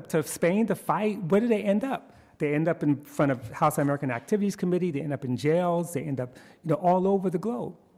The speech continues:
Now, at the same time, as Cedric Robinson points out in Black Marxism,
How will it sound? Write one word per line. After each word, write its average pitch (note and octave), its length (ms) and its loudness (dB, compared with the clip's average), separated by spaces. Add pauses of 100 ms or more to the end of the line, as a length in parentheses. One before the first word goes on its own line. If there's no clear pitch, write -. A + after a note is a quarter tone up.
(1200)
Now, D#3 300 4
at F3 100 0
the E3+ 80 -4
same B3 320 6
time, C#3 500 -6 (300)
as D#3+ 100 -4
Cedric D#3+ 280 -2
Robinson D#3+ 480 0
points C#3+ 280 -2
out B2 220 0
in C3+ 60 -4
Black A2 240 -4
Marxism, B2+ 640 0